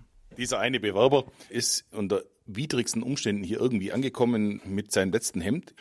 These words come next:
Dann wurde uns aufgefordert, er soll doch gucken, dass er einen Pass herbekommt, weil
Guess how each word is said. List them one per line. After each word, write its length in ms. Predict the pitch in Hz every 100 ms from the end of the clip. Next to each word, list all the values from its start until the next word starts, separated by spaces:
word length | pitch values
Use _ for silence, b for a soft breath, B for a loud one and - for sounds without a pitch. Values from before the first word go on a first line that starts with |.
| B B
Dann 180 | 107 107
wurde 220 | 107 107
uns 340 | 98 - 104 -
aufgefordert, 720 | 113 - 117 110 104 - -
er 100 | 101
soll 140 | 113
doch 140 | 110 -
gucken, 180 | 127
dass 140 | 107 101
er 20 |
einen 120 | 95
Pass 260 | 110 147 -
herbekommt, 560 | 92 92 - 98 135
weil 320 | 101 95 92